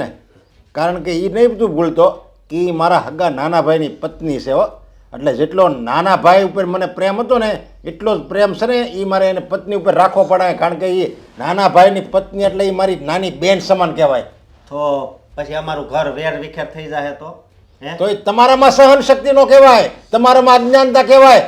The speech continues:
Speaker 1: કે કોક આપણને કહે અને આપણે બે વચ્ચે ખટરાગ ઉત્પન્ન કરવી, એટલે ઈ તમારામાં ખામી કહેવાય, એનામાં ખામી નથી. ઈ એના સ્વભાવ પ્રમાણે જ બોલે છે, એના સ્વભાવ પ્રમાણે જ વર્તન કરે છે. તમારા ગુણ ક્યાં છે? તમારા સંસ્કાર ક્યાં ગયા છે?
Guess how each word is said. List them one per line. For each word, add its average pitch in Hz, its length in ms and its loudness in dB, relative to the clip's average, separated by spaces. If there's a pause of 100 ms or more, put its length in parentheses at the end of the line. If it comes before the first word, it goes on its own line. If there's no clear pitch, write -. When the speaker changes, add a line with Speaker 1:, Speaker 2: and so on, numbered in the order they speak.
(120)
Speaker 1:
કે 220 100 2
કોક 247 220 6
આપણને 254 340 2 (140)
કહે 285 140 8 (320)
અને 214 120 -4
આપણે 214 400 2
બે 254 60 10 (120)
વચ્ચે 247 280 2
ખટરાગ 240 360 2
ઉત્પન્ન 240 320 0
કરવી, 247 320 2 (200)
એટલે 233 200 2
ઈ 233 140 -2
તમારામાં 220 540 4
ખામી 214 320 -2
કહેવાય, 220 280 4 (180)
એનામાં 214 420 -2
ખામી 214 280 -4
નથી. 220 500 -4
ઈ 214 180 -4
એના 220 120 0
સ્વભાવ 214 440 2
પ્રમાણે 226 460 2
જ 208 60 -6
બોલે 226 240 2 (100)
છે, 214 120 -2 (240)
એના 214 180 0
સ્વભાવ 226 440 2
પ્રમાણે 240 420 4
જ 240 80 0
વર્તન 254 340 2
કરે 240 200 2
છે. 226 160 -2 (300)
તમારા 208 500 2
ગુણ 254 180 4
ક્યાં 285 260 6
છે? 254 120 8 (240)
તમારા 233 320 2
સંસ્કાર 240 320 0
ક્યાં 285 220 4
ગયા 294 200 6
છે? 233 160 2